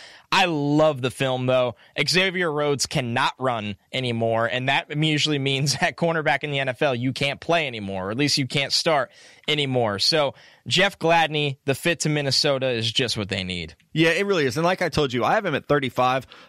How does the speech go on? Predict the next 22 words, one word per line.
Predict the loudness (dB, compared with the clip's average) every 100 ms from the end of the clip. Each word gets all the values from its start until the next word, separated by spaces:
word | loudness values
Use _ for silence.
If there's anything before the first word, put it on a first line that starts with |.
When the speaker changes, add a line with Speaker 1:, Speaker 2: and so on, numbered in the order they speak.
| _ 0
Speaker 2:
I | 2
don't | 2 0
feel | 2
like | 2 2
this | 0
is | 0 -2
that | 0 0 -2
much | 0 2 2 0
of | -2
a | 0
reach | 0 -2 -2
because | -4 2 2 2
of | 0
that | 0 2
run | 2 2 0
that | 0
we | 0
saw | 2 2 2
on | 0 0
the |
corner | -2 -2 0 0
position. | 0 2 0 -2